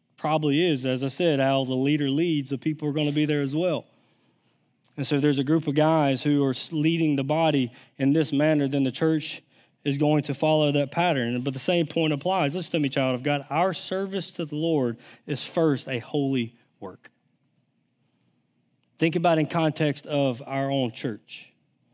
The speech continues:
When we serve in that miserable building over there, loving on kids,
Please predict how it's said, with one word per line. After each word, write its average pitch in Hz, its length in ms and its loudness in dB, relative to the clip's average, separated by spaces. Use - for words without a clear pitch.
When 120 200 0
we 143 200 4
serve 147 800 0
in 123 160 0
that 113 360 -4
miserable 139 480 0
building 120 400 -2
over 98 180 -10
there, 98 260 -18
loving 143 320 2
on 135 160 2
kids, 113 720 -4